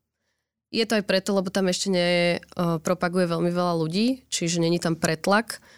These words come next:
Na Vianoce je to samozrejme trošku vyššie, ale čo sa týka testovania, tak, akože, pár eur stačí na to, aby ste si otestovali, že či je to pre vás alebo nie.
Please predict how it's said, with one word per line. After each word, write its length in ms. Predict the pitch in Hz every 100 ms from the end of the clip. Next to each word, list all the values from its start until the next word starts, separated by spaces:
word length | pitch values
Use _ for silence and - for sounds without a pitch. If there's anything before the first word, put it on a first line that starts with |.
| _ _ _
Na 140 | 180 180
Vianoce 360 | 190 180 -
je 80 | 170
to 100 | -
samozrejme 440 | - 156 170 160
trošku 320 | 156 165 - 165
vyššie, 400 | 175 196 - 247
ale 640 | 175 160 160 160 160 160 - -
čo 140 | -
sa 140 | 175 170
týka 220 | 175 175
testovania, 640 | 175 170 - 170 165 165
tak, 440 | 165 160 156 - - _ _ _ -
akože, 300 | 180 - 175
pár 240 | - 170
eur 220 | - 165 160
stačí 380 | 160 170 - 170
na 120 | 160
to, 120 | 160
aby 160 | 160 165
ste 160 | -
si 160 | 165 -
otestovali, 540 | 156 165 - 160 170
že 120 | 170
či 220 | 165 - 165
je 80 |
to 100 | 170
pre 180 | - -
vás 180 | - 170
alebo 280 | - 165 165
nie. 300 | 160 165